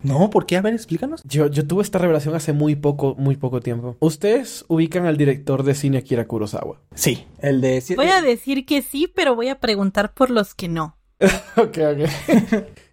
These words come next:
Speaker 2: Es un director de cine muy famoso de Japón. Incluso muchas películas que han pasado después, este, en la, en, en la historia, como The Hateful Eight de Tarantino,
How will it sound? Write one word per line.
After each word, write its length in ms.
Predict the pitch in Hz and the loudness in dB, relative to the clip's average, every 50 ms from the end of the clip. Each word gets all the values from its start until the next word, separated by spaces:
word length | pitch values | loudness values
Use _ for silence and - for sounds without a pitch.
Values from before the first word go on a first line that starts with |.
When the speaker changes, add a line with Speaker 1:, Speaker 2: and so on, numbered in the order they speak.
| _ - | _ -2
Speaker 2:
Es 120 | 180 185 196 | -2 0 0
un 100 | 208 202 | 2 2
director 280 | 196 185 - 185 175 | 0 0 2 0 0
de 100 | 170 180 | 0 2
cine 180 | 160 165 165 165 | 0 0 0 0
muy 340 | 165 160 160 160 160 165 151 | 0 0 0 2 2 2 0
famoso 400 | 143 151 143 147 147 143 147 147 | 0 0 0 0 0 0 0 0
de 60 | 139 | 0
Japón. 480 | 131 135 139 - 135 139 143 143 143 - | 0 -2 -2 0 0 0 0 -2 -6 -2
Incluso 1120 | 175 170 170 170 160 - - 175 175 180 190 180 - - 196 196 185 175 160 143 139 143 143 151 | 0 0 2 0 -2 -2 0 2 2 2 2 0 -4 -4 0 0 2 2 2 0 -2 -4 -6 -4
muchas 380 | 160 175 180 170 214 208 208 | -2 -2 0 2 2 0 0
películas 880 | - _ - 185 160 156 165 165 143 - 165 156 151 160 160 - - _ - | -2 _ 0 2 2 2 2 -2 -2 -2 -2 0 0 0 -2 -2 -14 _ -4
que 120 | - 156 | 0 0
han 180 | 151 147 151 143 | 0 0 -2 -2
pasado 380 | 165 156 156 151 160 156 160 156 | -2 -2 -2 0 0 0 2 0
después, 680 | 147 139 - - - 143 143 147 151 156 143 - - | 0 -4 -6 -6 -2 0 0 0 0 -2 -4 -6 -4
este, 920 | 143 139 131 - - - - - 135 131 131 131 131 131 127 120 - - 131 | -2 -2 -2 -2 -4 -10 -4 -2 -2 0 0 -2 -2 0 -2 -2 -2 -2 0
en 100 | 131 131 | 2 2
la, 240 | 131 127 123 123 - | 2 2 0 -2 -4
en, 340 | - 127 127 127 123 123 - | -4 -4 -2 -2 -2 -4 -2
en 120 | - 135 135 | -2 0 0
la 80 | 127 | 0
historia, 460 | 123 113 - _ - 143 139 135 135 131 | 0 -2 -4 _ 0 0 2 2 0 -2
como 220 | 131 127 127 123 | -2 -2 -2 -2
The 60 | 127 | -2
Hateful 500 | 113 123 143 143 143 143 - 143 139 135 | 0 2 2 2 2 0 -2 0 0 2
Eight 160 | 131 135 127 | 2 0 0
de 80 | 135 139 | -2 -4
Tarantino, 800 | 143 143 131 120 117 117 - - 139 135 135 131 131 127 127 | 0 0 0 0 0 -2 -2 0 0 0 2 0 0 -2 -4